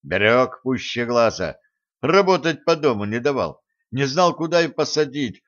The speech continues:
Не дай бог, вздумай кто к животу прикоснуться или, пуще того, толкнуть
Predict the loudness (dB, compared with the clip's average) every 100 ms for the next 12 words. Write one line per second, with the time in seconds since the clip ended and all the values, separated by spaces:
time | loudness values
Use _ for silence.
0 | _ -10 -6 -6 -4 0 2 2 2 4
1 | 6 4 2 -8 _ _ _ -12 -10 -6
2 | -2 0 0 -2 0 0 0 0 2 2
3 | 0 -4 -2 -4 -2 -4 -4 -6 -2 -2
4 | 0 0 0 -2 -8 _ _ 0 0 0
5 | -2 0 0 4 2 2 0 -2 -4 -8